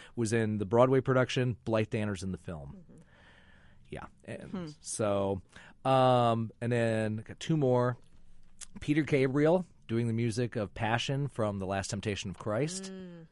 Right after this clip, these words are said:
Speaker 2: yes.
Speaker 1: That's, I love that. And finally,
Speaker 2: Good one.
Speaker 1: Duke Ellington's Anatomy of a Murder.
Speaker 2: Mm.
Speaker 1: So,
Speaker 3: Interesting.
Speaker 1: great film with, uh,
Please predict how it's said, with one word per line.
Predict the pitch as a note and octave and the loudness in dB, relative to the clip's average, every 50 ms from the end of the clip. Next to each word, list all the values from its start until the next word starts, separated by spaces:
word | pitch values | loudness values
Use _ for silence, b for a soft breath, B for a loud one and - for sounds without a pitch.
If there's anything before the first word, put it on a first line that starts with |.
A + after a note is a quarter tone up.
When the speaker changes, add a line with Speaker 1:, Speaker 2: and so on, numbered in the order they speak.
| _ | _
Speaker 2:
yes. | F3+ E3+ E3 D#3 D#3 - - - - - _ - | -20 -18 -18 -18 -18 -18 -18 -18 -18 -20 _ -10
Speaker 1:
That's, | F2+ F#2 F2+ F#2+ - - | -8 -8 -6 -6 -8 -8
I | F#2+ F2+ F2+ | -6 -4 -4
love | F2+ F2+ F#2 F2+ F#2 | -4 -4 -4 -4 -4
that. | F#2+ F#2+ - - | -6 -6 -4 0
And | C3 D3 D#3+ D#3+ E3+ F3+ F3+ F3+ F#3 E3+ | 0 2 4 4 4 4 4 2 2 0
finally, | - G3+ A3 A#3 A3+ A3+ A3 A3 G#3+ G#3+ G#3+ G3+ | 4 4 4 4 4 2 2 4 4 4 2 2
Speaker 2:
Good | E3 | -2
one. | D#3 E3 F3 b b b b b b b b b b b - - - - - - - G#2+ G#2 | -4 -10 -20 b b b b b b b b b b b -20 -20 -20 -20 -20 -18 -14 -10 -4
Speaker 1:
Duke | F#2+ C3 C#3+ D#3+ - D#3+ | 2 4 4 4 6 6
Ellington's | C#3 C3 B2 B2 A#2+ - B2+ A#2+ A2+ A2+ A2+ A2 - - - | 4 4 4 2 0 -2 -2 -2 -2 -2 -4 -6 -6 -6 -4
Anatomy | A#2+ A2+ A2 G#2+ G#2+ G2+ G2+ G2 G2 G2+ G#2 G#2 | -4 -2 0 0 2 2 0 0 0 -2 -2 -2
of | F#2+ | -2
a | G#2 | -2
Murder. | G#2 G#2 G2+ G2 F2 E2 D2+ C#2+ C#2 C2+ - - | -4 -4 -4 -4 -4 -6 -6 -10 -12 -14 -14 -14
Speaker 2:
Mm. | - F#3+ G3+ G#3 G#3 - - - - - F3 E3+ D#3+ D#3 D3+ D3 D3 D3 - - B3 | -14 -12 -12 -10 -10 -10 -10 -12 -12 -14 -16 -18 -18 -20 -20 -20 -20 -20 -18 -16 -12
Speaker 1:
So, | - - G2 | -8 -6 -4
Speaker 3:
Interesting. | F2+ F2+ F2 F2 F2 F2+ F2+ - | -4 -2 -2 -4 -4 -6 -8 -10
Speaker 1:
great | - A2 G#2+ A2+ A#2+ B2+ C3 C#3+ - | -10 -6 -2 2 2 2 2 2 -2
film | - - C3 A#2+ A2+ G#2+ G#2+ G#2+ G2+ | -6 -6 -4 -2 -2 -2 -2 -2 -2
with, | G2 G2 F#2+ F#2 - - | -2 -2 -2 -4 -6 -8
uh, | A2 G#2 G2 G2 F#2+ F#2+ F#2 F#2 F#2 | -6 -4 -2 -2 -2 -2 -2 -2 -4